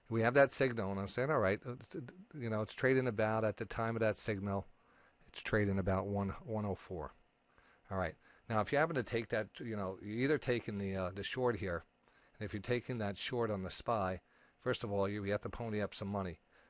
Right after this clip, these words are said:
Uh, and that basically is two hundred twenty dollars per share. So, you know, we'll keep things on an even keel here, and we'll say you have a hundred shares just to make the calculation.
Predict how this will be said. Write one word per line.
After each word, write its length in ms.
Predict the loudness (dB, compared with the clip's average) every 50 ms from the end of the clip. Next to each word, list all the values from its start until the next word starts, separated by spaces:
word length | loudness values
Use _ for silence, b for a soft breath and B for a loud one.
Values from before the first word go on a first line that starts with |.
| b b b
Uh, 280 | -4 -2 0 0 0 -2
and 100 | -2 0
that 300 | 0 0 0 -2 -6 -14 -12 -8 -4
basically 520 | -2 0 0 0 -2 -4 -6 -4 -2 -2 -2
is 80 | -2
two 140 | -4 -4 -4
hundred 240 | -2 -2 -2 -2 -4
twenty 240 | -4 -4 -2 -2 -2
dollars 300 | 0 0 0 -2 -2 -4
per 240 | -6 -4 -4 -2
share. 360 | -2 -2 -2 -2 0 0 -2 -4
So, 320 | -4 -6 -6 -6 -6 -4 -2
you 100 | -2 -2
know, 220 | 0 -2 -4 -4 B B B B B B
we'll 100 | -12 -6
keep 200 | -2 -2 -2 0
things 300 | 0 -2 0 0 -2 -2
on 100 | 0 0
an 160 | 0 -2 -2
even 380 | -4 -4 -4 -2 -2 -2 -4 -6 -8 _ _ _ -20 -20 -10
keel 280 | -4 0 2 2 2
here, 160 | 2 2 0 0
and 80 | 0
we'll 80 | -2 -2
say 160 | -2 -2 -2
you 80 | -2 -2
have 100 | -2 -4
a 80 | -4
hundred 320 | -4 -6 -6 -6 -4 -4 -2
shares 360 | -2 0 0 0 -2 -4 -6
just 180 | -8 -8 -8
to 60 | -4 -4
make 180 | -4 -4 -4
the 100 | -8 -10
calculation. 640 | -6 -4 -4 -4 -4 -4 -6 -6 -4 -4 -6 -8